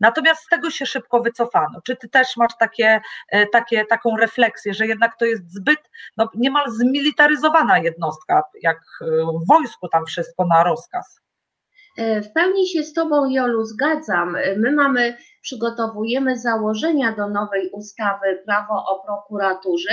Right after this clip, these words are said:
Speaker 2: i właśnie chcemy to zmienić. Byśmy chcieli, aby prokurator od samego początku do końca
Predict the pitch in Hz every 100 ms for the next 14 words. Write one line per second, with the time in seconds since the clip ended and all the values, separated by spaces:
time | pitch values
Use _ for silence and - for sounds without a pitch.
0 | 240 240 214 247 311 320 311 320 - -
1 | _ - - 294 320 320 269 254 240 240
2 | 185 143 123 - - 254 254 247 _ -
3 | - 320 339 302 - 254 226 220 233 220
4 | 226 247 302 311 262 240 - 220 220 269
5 | 285 277 240 240 233 240 254 - 240 226
6 | 220 214 175 165 - 185 208